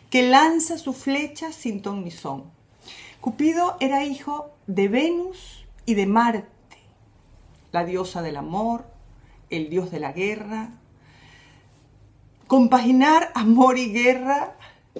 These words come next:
en un solo cuerpecito infantil como el de Cupido es lo que lo lleva a tirar flechas y a disparar flechas, eh, de una manera absolutamente arbitraria. O por lo menos esa es la impresión que nos da,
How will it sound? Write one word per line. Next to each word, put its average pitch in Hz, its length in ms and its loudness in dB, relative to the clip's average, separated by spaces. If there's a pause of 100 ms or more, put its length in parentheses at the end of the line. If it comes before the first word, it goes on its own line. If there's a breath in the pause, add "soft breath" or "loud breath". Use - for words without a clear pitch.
en 175 380 -4
un 254 520 2
solo 226 580 2
cuerpecito 214 880 2
infantil 196 760 -2
como 185 240 -6
el 208 120 -6
de 220 120 -2
Cupido 294 600 -4
es 254 140 -2
lo 254 200 -2
que 226 100 -6
lo 208 120 0
lleva 262 580 0 (1000 loud breath)
a 202 240 6
tirar 185 360 4
flechas 180 720 -6
y - 20 -4
a 156 80 -2
disparar 156 480 -6
flechas, 190 800 -6 (260)
eh, 160 340 -4
de 165 80 -6
una 170 160 -4
manera 170 280 -4
absolutamente 151 580 -12
arbitraria. - 720 -14 (240)
O 233 60 -12
por 302 120 -8
lo 311 60 -4
menos 339 240 -4
esa 330 180 -6
es 302 60 -6
la 285 80 -4
impresión 196 460 -6
que 190 100 -12
nos 170 180 -14
da, - 280 -10